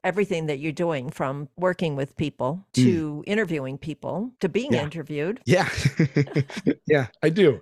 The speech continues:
Speaker 2: I do. I like to have a lot of fun. Laughter's the best medicine. If you're in an appointment I was doing with someone and we're not laughing, there's probably something that we're discussing <laughs> about, you know,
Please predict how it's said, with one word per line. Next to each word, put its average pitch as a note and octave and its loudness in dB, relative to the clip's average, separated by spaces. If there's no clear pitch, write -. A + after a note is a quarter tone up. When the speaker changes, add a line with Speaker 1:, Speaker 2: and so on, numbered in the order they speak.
Speaker 2:
I C#3+ 4
do. C#3 6
I A#2+ 4
like C3+ 2
to D3 0
have C3+ 2
a C3 0
lot B2+ 2
of B2 -8
fun. B2 -2
Laughter's C3+ 0
the B2 -6
best C3 0
medicine. C3 -4
If C3 -4
you're C#3 4
in C3+ 4
an B2+ 0
appointment B2 -4
I B2 -2
was B2 -4
doing C3 0
with B2+ -2
someone B2+ -4
and B2 -6
we're A#2+ -4
not A2+ -6
laughing, B2 -4
there's A#2+ -4
probably A#2 -2
something B2+ 2
that B2 2
we're A#2 0
discussing C3 0
<laughs> - -20
about, B2 0
you E3+ 6
know, C3+ 4